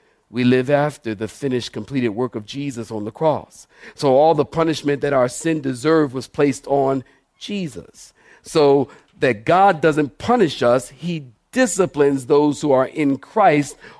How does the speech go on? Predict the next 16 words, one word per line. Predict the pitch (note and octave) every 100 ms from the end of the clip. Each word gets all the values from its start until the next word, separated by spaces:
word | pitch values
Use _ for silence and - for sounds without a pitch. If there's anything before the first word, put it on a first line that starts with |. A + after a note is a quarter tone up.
| -
on | D3+ C#3+ C3 B2
this | C3+ G#3+
side | - - D#3 C3 C3
of |
the | B2
cross. | - F#3+ E2+ - - - - - -
The | C#3+
difference | C3 G#3+ G3+
between | D#3+ F3 F#3 E3+ B2
punishment | F#3+ G3 F#3+ E3+ F#3+ E3 G#3 -
and | D#3 C3+ C3
discipline, | F#3 C4 - D#3 B2 A#2 G#2+ C3+ E3 _ _ _ _ _ _
both | A#2 C3+ F#3 F#3
of | D#3
them | C3+
hurt, | A#2+ F#3+ F#3 - _